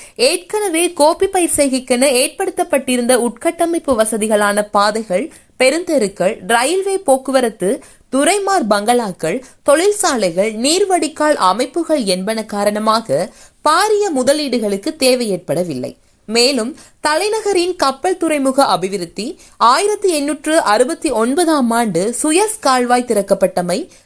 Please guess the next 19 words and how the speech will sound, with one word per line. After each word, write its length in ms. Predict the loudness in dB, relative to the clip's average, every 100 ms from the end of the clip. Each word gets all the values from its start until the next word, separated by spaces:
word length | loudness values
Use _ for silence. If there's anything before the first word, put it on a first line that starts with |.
| _
கப்பல் 420 | 0 0 2 2
போக்குவரத்தில் 760 | 4 2 2 2 2 2 0 0
நீராவி 520 | 2 2 2 0 -2
கப்பல் 380 | -2 -2 0 0
அறிமுகப்படுத்தப்பட்டமை 1200 | 2 0 0 0 0 -2 -2 -2 -2 -2 -4 0
என்பவையெல்லாம் 800 | 0 2 2 2 2 2 2 0
சேர்ந்து 640 | -2 -2 -2 -2 -2 -2
ஐரோப்பிய 640 | 0 2 2 0 0 0 2
நாடுகளுக்கான 880 | 2 0 0 0 -2 -2 -2 -2 0
தேயிலை 460 | 0 2 2 2
ஏற்றுமதிக்கு 760 | 2 0 -2 -4 -4 -6 -6 -6
மிக 360 | -2 -2 2 2
உயர்ந்த 380 | 4 2 0 0
சக்திகளாக 600 | -2 -4 0 0 0 0
அமைந்தன. 560 | 0 0 -4 -6 -8 -12 _ _ _ -6
இதன் 360 | -2 0 -2 0
காரணமாக 760 | 0 2 0 2 0 2 -2
தேயிலை 460 | 0 0 2 2 2
சந்தையில் 560 | 0 -2 0 0 -2